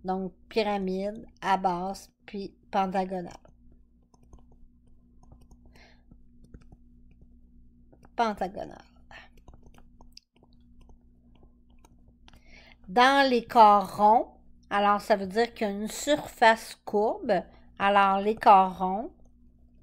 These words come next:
il y a une surface courbe. Alors, si on regarde ici, on a trois corps ronds. On a le cylindre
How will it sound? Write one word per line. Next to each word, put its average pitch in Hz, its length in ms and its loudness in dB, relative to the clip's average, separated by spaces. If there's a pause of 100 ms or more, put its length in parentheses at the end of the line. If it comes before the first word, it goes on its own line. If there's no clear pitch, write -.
(420)
il 196 80 -12
y 214 60 4
a 226 80 4
une 220 120 -4
surface - 560 -2
courbe. 240 500 -8 (3500)
Alors, 175 280 -4
si 233 260 -4
on 220 140 0
regarde 202 560 -2
ici, 220 540 -12 (420)
on 226 260 0
a 226 300 0 (160)
trois 240 420 4
corps 196 380 4
ronds. 190 280 -4 (440)
On 208 300 -2
a 220 380 4 (2000)
le 214 160 0
cylindre 233 760 -6